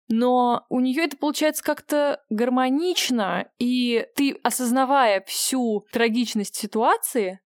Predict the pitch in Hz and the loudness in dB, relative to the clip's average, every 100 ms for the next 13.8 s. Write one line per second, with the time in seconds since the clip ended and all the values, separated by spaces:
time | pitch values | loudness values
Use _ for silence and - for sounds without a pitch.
0 | - 247 214 220 247 220 220 196 214 208 | -2 -2 -2 -4 -4 -2 -4 -2 -2 0
1 | 349 349 294 277 - _ - 208 294 254 | -2 -2 -2 -2 -6 _ -6 -2 0 0
2 | 220 - - - - 214 214 175 - - | -2 -4 -4 -2 -2 0 -2 -4 -10 -20
3 | _ - 240 233 233 220 240 233 240 254 | _ -8 -4 -2 -2 0 0 0 2 0
4 | 247 220 233 214 - 220 202 233 208 196 | 0 -4 -4 -4 -4 -4 -2 -2 -2 -4
5 | 196 190 185 - - 196 190 202 202 190 | -4 -2 -2 -4 -6 -6 -4 -2 0 0
6 | - - 214 202 - 190 180 _ - 208 | -2 -4 -4 -2 -2 -2 -4 _ -6 -2
7 | 208 214 220 208 - 180 - 190 185 185 | -2 0 0 0 -2 -6 -4 -4 -4 -4
8 | - 185 185 - - 208 214 196 196 196 | -4 -4 -6 -4 0 0 0 -2 -4 -4
9 | 180 254 320 339 - 202 202 202 185 - | -2 0 0 -2 -4 -2 -2 -2 -6 -6
10 | - 202 202 196 220 196 175 190 170 226 | -6 -2 -2 0 0 0 -2 -6 -2 0
11 | 285 269 277 254 247 233 196 208 202 208 | 0 0 -2 -2 -2 -4 -2 -2 -2 -4
12 | 208 196 208 190 185 - 190 208 185 214 | -2 0 0 0 -6 -6 -4 -4 -2 0
13 | 196 190 - - 196 190 175 170 | 0 -2 -6 -6 -4 -4 -4 -6